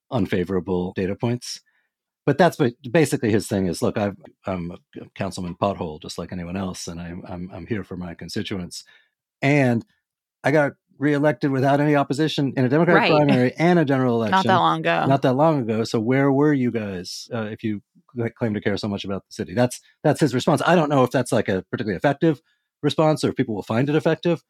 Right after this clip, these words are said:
Speaker 1: um, but I guess we'll, we'll all find out, because what has to happen now after, after they've, we, <laughs> we digressed from that, is next week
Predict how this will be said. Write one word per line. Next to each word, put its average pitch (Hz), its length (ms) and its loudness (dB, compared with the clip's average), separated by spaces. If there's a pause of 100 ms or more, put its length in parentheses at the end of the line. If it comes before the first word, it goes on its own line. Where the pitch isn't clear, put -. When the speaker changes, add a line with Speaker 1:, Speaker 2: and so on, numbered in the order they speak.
(300)
Speaker 1:
um, 110 180 -2
but 117 120 2
I 113 40 0
guess 113 160 -2
we'll, 98 240 -4
we'll 117 160 -2
all 101 120 -4
find 90 240 -4
out, 104 260 -4 (100)
because 117 380 2 (220)
what 123 120 0
has 127 140 2
to 113 80 0
happen 110 300 0
now 87 300 -6
after, - 300 -14
after 107 280 -6
they've, 95 240 -6 (340)
we, 90 180 -8 (240)
<laughs> 92 240 -10
we 123 60 0
digressed 98 480 -2
from 104 160 -4
that, 92 220 -4 (400)
is 120 340 2
next - 300 0
week 151 240 2